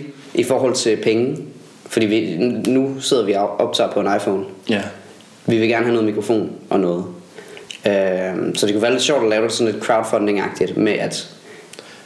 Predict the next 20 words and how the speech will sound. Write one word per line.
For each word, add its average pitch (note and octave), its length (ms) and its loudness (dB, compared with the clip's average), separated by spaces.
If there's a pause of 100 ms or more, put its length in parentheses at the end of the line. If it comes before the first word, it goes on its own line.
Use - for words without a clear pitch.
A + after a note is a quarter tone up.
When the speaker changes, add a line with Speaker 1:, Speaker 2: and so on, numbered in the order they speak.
Speaker 2:
Hvis G2 140 0
Speaker 1:
øh, F#2 60 -2
Speaker 2:
det A2 60 -2
kan A2 100 0
lade G2+ 120 -4
sig G2+ 100 -2
gøre, G2 180 0
ja. G2+ 420 -2
Speaker 1:
Ja, G#2 60 2 (200)
præcis. - 460 0
Med, G#2+ 180 2
at - 200 -4 (960)
man G#2+ 220 2
kan G#2+ 180 -2
donere A#2 400 2
noget. G2+ 240 -2 (220)
Speaker 2:
Mm. G2 180 0 (280)
Speaker 1:
Øh, F2+ 680 0 (340)
og, - 140 2
og - 400 -2